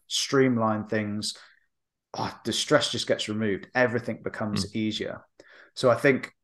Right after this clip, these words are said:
Speaker 1: having a very clear goal that everyone's moving towards,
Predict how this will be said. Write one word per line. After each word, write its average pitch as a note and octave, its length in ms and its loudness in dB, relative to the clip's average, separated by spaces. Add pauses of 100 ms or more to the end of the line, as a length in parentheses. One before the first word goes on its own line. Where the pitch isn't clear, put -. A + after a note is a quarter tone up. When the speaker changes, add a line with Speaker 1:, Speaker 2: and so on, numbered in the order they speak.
(160)
Speaker 1:
having C3+ 360 4
a G#2 220 -2
very C3 400 8
clear A2 840 2 (680)
goal G#2+ 480 2
that G#2 120 0
everyone's G#2+ 340 -4
moving A2 380 -2
towards, G#2+ 800 -6